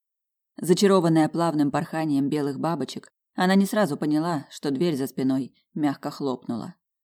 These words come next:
«Руслан!» По телу пронеслись мурашки. «Красиво, правда?» Урчащий голос мягкими коготками прошелся по возбужденным нервам.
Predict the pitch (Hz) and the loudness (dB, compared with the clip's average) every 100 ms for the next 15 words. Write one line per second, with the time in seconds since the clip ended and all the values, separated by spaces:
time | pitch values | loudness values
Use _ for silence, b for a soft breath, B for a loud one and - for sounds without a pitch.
0 | _ _ - 151 - 139 123 120 - _ | _ _ -4 -2 -2 -2 0 -2 -8 _
1 | _ _ - 147 - 139 135 143 143 135 | _ _ -4 -4 -2 -4 -4 -2 -2 -2
2 | 123 120 135 131 113 - - 175 _ _ | -4 -2 -4 -4 -8 -12 -16 -16 _ _
3 | _ _ _ _ _ - 147 170 - 226 | _ _ _ _ _ 2 4 4 4 6
4 | 156 131 156 143 175 190 156 - - _ | 6 4 2 4 4 4 0 -4 -10 _
5 | _ _ _ _ _ _ 156 165 - 165 | _ _ _ _ _ _ -2 -2 -2 -4
6 | 143 - 147 139 165 139 - 151 160 - | -4 -4 -2 0 0 -2 -6 -2 -2 -4
7 | - 135 - 143 147 - 180 156 135 - | -2 0 0 -2 -2 -2 -4 0 0 -2
8 | 143 - 151 139 139 139 135 131 139 131 | -4 -4 -6 -4 -4 -4 -4 -4 -6 -4
9 | 143 139 139 147 147 123 - 120 - | -2 2 2 2 0 0 -4 -8 -10